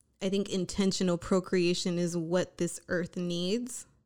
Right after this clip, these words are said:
to sort of bring forth those soul, the souls that are like, "Hey, I wanna go and I wanna change things. I wanna, like, improve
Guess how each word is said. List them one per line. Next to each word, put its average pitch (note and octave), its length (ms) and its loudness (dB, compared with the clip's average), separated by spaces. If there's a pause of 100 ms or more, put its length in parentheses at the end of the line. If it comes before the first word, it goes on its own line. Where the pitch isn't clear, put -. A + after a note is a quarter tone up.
(800)
to F#3 180 0
sort F3+ 220 0
of E3+ 200 -2
bring F3+ 280 0
forth F3+ 400 0
those F3 340 0
soul, F3 580 0
the E3+ 200 0
souls F3 560 0
that F3 140 -2
are E3+ 140 0
like, E3+ 260 -4
"Hey, F#3 320 -2
I F3 80 -2
wanna F#3+ 300 -2
go E3+ 260 0
and E3 100 -2
I E3+ 60 -2
wanna E3+ 280 -2
change E3 520 -4
things. E3 260 -6
I - 100 -6
wanna, E3 300 -4
like, - 300 -8 (200)
improve F3 1000 2